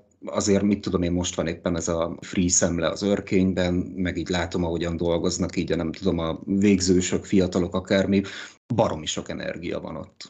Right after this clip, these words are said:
Tehát, hogy, ö, hogy, hogy kicsattannak a mondani valótól így az emberek. Nem lesz apátia és, ö,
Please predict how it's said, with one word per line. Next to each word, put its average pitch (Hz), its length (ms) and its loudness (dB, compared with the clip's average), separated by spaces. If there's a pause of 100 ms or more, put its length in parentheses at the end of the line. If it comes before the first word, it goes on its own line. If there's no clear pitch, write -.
Tehát, - 220 -8
hogy, 85 220 -4
ö, 87 240 2
hogy, 92 240 -2
hogy 92 280 -4
kicsattannak 80 720 -2
a 80 40 -6
mondani 80 340 -4
valótól 80 480 -2
így 80 140 -2
az 80 100 -4
emberek. 80 500 -2
Nem 98 240 8
lesz 90 220 4
apátia 82 540 -2
és, 78 400 -6
ö, 82 320 -4